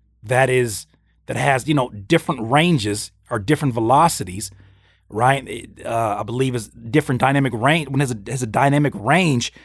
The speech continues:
when I s-, when I, when I know that a voice can go really, really long, really, really high, and it, but a compressor brings those highs up and meets those high, uh, uh, brings those lows up and meets the highs at a place where,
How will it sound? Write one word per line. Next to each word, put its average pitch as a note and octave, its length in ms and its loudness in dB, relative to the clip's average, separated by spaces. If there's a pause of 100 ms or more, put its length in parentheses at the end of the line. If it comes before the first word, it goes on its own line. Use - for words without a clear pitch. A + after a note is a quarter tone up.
(200)
when C#3+ 160 0
I C#3+ 60 4
s-, - 200 -4
when D#3 140 0
I, C#3 80 -2
when C#3+ 120 2
I C#3+ 60 4
know D#3+ 220 6
that F3 240 4
a - 60 -6
voice C#3+ 280 0
can A#2+ 160 -2
go A#2 100 -4
really, C#3 280 -12
really D#3 180 -12
long, D#3+ 320 -10
really, E3+ 220 6
really F3 160 6
high, E3 380 4
and D#3 200 -2
it, C#3+ 140 -2 (720)
but C#3+ 120 4
a C#3 60 4
compressor D3 720 2
brings C3 460 2
those C#3 200 2
highs D#3 580 2
up E3+ 280 4 (480)
and C3 260 0
meets E3+ 260 0
those C#3+ 220 2
high, E3 400 2
uh, D3+ 160 -2
uh, C#3 100 4
brings D3 300 6
those D#3 160 4
lows E3 500 6
up D#3 280 4 (320)
and B2+ 180 2
meets F3 240 0
the D3+ 140 2
highs E3 560 6
at C#3 100 2
a C#3 80 4
place D#3+ 400 0
where, C#3+ 440 4